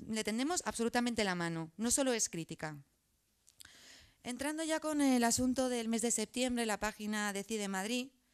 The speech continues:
lo que denota claramente es que le gustan las webs, los portales. Nos parece bien que se utilice como instrumento de participación ciudadana, como una herramienta de participación respecto al derecho de propuesta.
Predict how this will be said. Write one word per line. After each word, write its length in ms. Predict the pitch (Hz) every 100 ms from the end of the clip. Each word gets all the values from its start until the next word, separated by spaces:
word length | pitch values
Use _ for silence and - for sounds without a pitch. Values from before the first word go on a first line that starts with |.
| _ _ _ - _ _ _ _ _ -
lo 160 | 247
que 80 | 247
denota 300 | 240 262 311
claramente 420 | 311 302 302 285
es 40 | 302
que 100 | 254
le 80 |
gustan 340 | 208 220 233 208
las 120 | 190
webs, 220 | 226 269
los 120 | 226
portales. 380 | - 202 240 247
Nos 120 | 226
parece 280 | - 226 302
bien 160 | 247 269
que 100 | 269
se 40 |
utilice 300 | 226 208 220
como 160 | 208 196
instrumento 380 | 196 196 190 190
de 80 |
participación 640 | 185 185 185 175 170 190 170
ciudadana, 500 | 170 156 220 285 - _ _ - - _
como 360 | 220 226 - -
una 220 | 254 320
herramienta 760 | 339 226 220 311 294 - 160 156 -
de 120 | 214
participación 880 | 208 196 202 190 180 175 190 156 156 214
respecto 340 | 208 208 -
al 80 | 190
derecho 400 | 190 214 - 247
de 160 | 190 208
propuesta. 680 | - 185 - 208 - 160